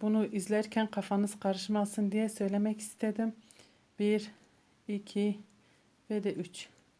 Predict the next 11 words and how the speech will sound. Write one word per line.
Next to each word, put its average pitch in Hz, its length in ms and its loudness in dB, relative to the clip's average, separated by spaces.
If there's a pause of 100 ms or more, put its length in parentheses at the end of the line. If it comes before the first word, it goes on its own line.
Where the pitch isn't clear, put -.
(920)
Üçlü 226 280 -4
fıstığımızı 220 800 0
yapıyoruz. 220 760 0 (1400)
Bu 214 80 -2
şekilde. 214 640 0 (680)
Ben 240 120 6
şimdi 226 420 2
şuraya 220 380 -2
kadar 214 280 0
yapıp 226 480 -2
geleyim. 220 400 0